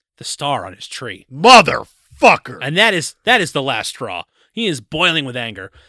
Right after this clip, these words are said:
Speaker 1: Howard decides he's gonna break into Ted's house and steal the Turbo Man doll that he got for his kid. And, and he, he does.
Speaker 2: He
Speaker 1: He
Speaker 2: does,
Speaker 1: goes
Speaker 2: but it's
Speaker 1: inside.
Speaker 2: real fucked up also 'cause there's, like, carolers going around, and Liz and Ted go outside of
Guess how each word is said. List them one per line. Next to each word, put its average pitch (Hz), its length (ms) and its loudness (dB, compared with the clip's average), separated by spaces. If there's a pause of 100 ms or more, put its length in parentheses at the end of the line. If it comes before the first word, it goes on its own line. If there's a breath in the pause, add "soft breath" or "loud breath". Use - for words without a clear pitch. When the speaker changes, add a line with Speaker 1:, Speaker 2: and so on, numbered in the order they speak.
Speaker 1:
Howard 214 240 2
decides 151 360 0
he's 196 80 -8
gonna 170 160 -4
break 170 280 0
into 175 120 -4
Ted's 135 300 -6
house 107 260 -6
and - 140 -20
steal 214 240 -2
the 180 80 -4
Turbo 147 280 -2
Man 123 200 -6
doll 117 180 -6
that 110 80 -14
he 110 60 -12
got 127 220 -4
for 101 120 -16
his 143 180 -6
kid. - 280 -12 (240)
And, - 160 -20
and 107 120 -16
he, 110 120 -16 (120)
he 110 160 -20
does. 156 280 0
Speaker 2:
He 160 60 0
Speaker 1:
He 131 40 -8
Speaker 2:
does, 202 340 4
Speaker 1:
goes 165 100 -6
Speaker 2:
but 202 100 2
it's 156 80 0
Speaker 1:
inside. 143 100 2
Speaker 2:
real 247 80 0
fucked - 320 -4
up 254 100 -4
also 294 200 -4
'cause 170 160 -10
there's, 170 160 -8
like, 139 120 -8
carolers 180 460 -4
going 190 160 -8
around, 196 280 -2 (260 loud breath)
and 151 400 -2
Liz 160 420 -6
and 151 100 -16
Ted 170 240 -8
go 147 120 -6
outside 151 400 -6
of 127 160 -16